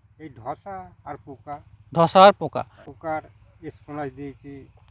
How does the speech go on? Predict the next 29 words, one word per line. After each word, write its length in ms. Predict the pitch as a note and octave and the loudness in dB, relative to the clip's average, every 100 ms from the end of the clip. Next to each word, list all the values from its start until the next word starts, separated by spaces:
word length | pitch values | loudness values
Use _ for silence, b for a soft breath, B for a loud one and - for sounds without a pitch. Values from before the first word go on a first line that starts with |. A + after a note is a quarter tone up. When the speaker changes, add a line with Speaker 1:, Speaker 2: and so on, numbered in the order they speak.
| _ - | _ 0
Speaker 2:
এক্সপোনাস? 600 | G3+ - A#3+ F#3 D3 - - | 0 2 4 6 4 -2 -18
Speaker 1:
এক্সপোনাস। 440 | C#3 - C#3 G#2+ F3 | -20 -18 -16 -6 -4
Speaker 2:
আচ্ছা, 320 | E3 C#3 B2 | -2 -4 -6
বিএএসএফ 500 | C#3+ G3+ A3+ G#3 A#3 | 4 10 10 10 6
কোম্পানি 340 | A3 A3 A#3+ C#4+ | 4 4 6 8
এক্সপোনাস। 760 | A#3+ G3+ - - E3+ C3+ - - | 6 6 0 0 0 0 -4 -18
Speaker 1:
হ্যাঁ। 120 | G2+ - - | -20 -20 -8
Speaker 2:
আচ্ছা, 280 | D3+ - E3+ | -4 6 6
আর? 80 | A#3+ - _ _ _ | 6 2 _ _ _
Speaker 1:
পিথোরা 400 | D#3+ - E3 D#3+ | -16 -12 -10 -8
দিয়েছি। 520 | C#3 D3 - D3+ D3 - - | -10 -14 -14 -18 -18 -6 0
Speaker 2:
পিথোরা। 440 | G#3+ A3 D#3 A#2+ - | 8 10 10 4 -4
Speaker 1:
হ্যাঁ। 180 | G#2 - | -20 0
Speaker 2:
আর? 220 | E3 G#3 C#4 - _ _ _ _ _ _ _ | 6 8 6 -6 _ _ _ _ _ _ _
Speaker 1:
এই 140 | E3+ | -16
দুটোই 300 | D3+ E3+ G#3+ | -14 -14 -12
দিয়েছি 300 | C#3 B2 - | -12 -14 -16
পোকার 380 | - A2 A#2 G2+ | -20 -18 -16 -16
জন্য। 180 | - G2+ - | -18 -14 -6
Speaker 2:
আচ্ছা, 200 | E3 E3+ | 2 4
পোকার 340 | G3 F#3 G#3+ | 4 8 8
জন্য 180 | A#3+ C4 | 10 8
মূলত 360 | B3+ B3+ B3+ C#4+ | 10 10 10 10
উনি 240 | C4+ D4+ | 10 8
এই 200 | C#4+ A3 | 8 6
দুটোকেই 340 | G#3+ A3+ A#3+ | 6 4 2
প্রয়োগ 260 | B3+ G3 F3+ | 2 2 2
করে 160 | F#3 E3 | 2 0
থাকেন। 320 | D3+ B2 | -2 -6